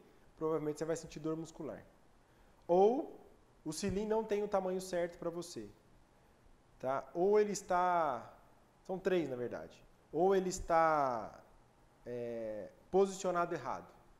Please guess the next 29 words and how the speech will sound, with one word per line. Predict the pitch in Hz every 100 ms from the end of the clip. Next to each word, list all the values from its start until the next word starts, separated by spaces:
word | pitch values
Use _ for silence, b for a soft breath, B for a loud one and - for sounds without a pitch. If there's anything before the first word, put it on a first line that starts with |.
| -
e | 120
aí | 127 139
ele | 151
tá | 147 151 147
condicionando | - - 190 185 185 170 165 160
você | 151 160 - 165 185 - B B B B -
a | 131
ficar | - - 165
da, | 165 160 - - - -
numa | 151 147 165
postura | 170 156 - 185
errada | 156 160 160
em |
cima | 160 170
da |
bicicleta | 180 - 202 190 202
e | 214
vai | 208
te | -
trazer | 208 208 202
dor | 185
muscular. | 190 185 - 196 143 135 - B B B
Quando | - 247
acontece | 269 269 208 185 -
isso, | 147 190 - 156
é |
até | 151 190
relativamente | 202 214 208 190 185 185 160
bom, | 127 165 175 135